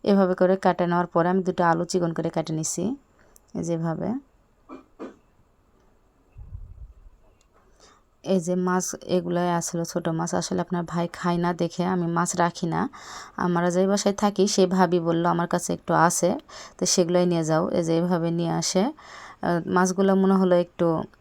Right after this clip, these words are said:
কেমন জানি নরম নরম হয়ে গেছে, সেজন্য আমি ভেজে নিচ্ছি, না ছাড়া ভেঙে যাবে ওটার মধ্যে দিলে। দেখে কেমন জানি লাগতেছে যে গলে গলে গেছে এরকম, সেজন্য আমি হালকা করে ভেজে নিব।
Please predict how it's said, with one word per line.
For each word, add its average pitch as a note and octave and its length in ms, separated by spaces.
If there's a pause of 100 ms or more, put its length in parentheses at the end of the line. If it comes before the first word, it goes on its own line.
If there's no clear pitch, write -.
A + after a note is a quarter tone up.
কেমন F3+ 260
জানি E3+ 160
নরম F3 240
নরম E3+ 260
হয়ে E3+ 180
গেছে, D#3+ 200
সেজন্য E3+ 400
আমি E3 120
ভেজে F3 240
নিচ্ছি, D#3+ 380 (560)
না F3+ 160
ছাড়া E3+ 300 (360)
ভেঙে F3 320
যাবে D#3+ 240
ওটার D#3+ 220
মধ্যে D#3 220
দিলে। D#3 340 (440)
দেখে F#3+ 380
কেমন F3 280
জানি E3 220
লাগতেছে E3 460
যে E3 100
গলে E3 220
গলে D#3+ 200
গেছে D#3 260
এরকম, D#3+ 320 (560)
সেজন্য F#3 380
আমি F#3+ 120
হালকা F3+ 240
করে E3 160
ভেজে E3+ 260
নিব। D#3 180